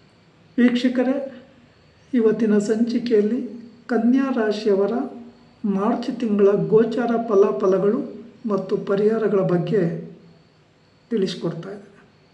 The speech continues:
ವೀಕ್ಷಕರೇ, ಕನ್ಯಾ ರಾಶಿಯವರಿಗೆ ಗುರುಬಲ ಇದೆ. ವಿವಾಹಾದಿ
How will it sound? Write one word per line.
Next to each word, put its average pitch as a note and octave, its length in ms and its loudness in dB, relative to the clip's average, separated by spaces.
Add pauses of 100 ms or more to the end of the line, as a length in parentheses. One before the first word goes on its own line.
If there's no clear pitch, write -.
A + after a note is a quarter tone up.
(1040)
ವೀಕ್ಷಕರೇ, A3 580 2 (1120)
ಕನ್ಯಾ B3+ 420 2
ರಾಶಿಯವರಿಗೆ G#3+ 640 -2 (540)
ಗುರುಬಲ A3 480 2 (160)
ಇದೆ. A3 180 2 (2000)
ವಿವಾಹಾದಿ A3 600 4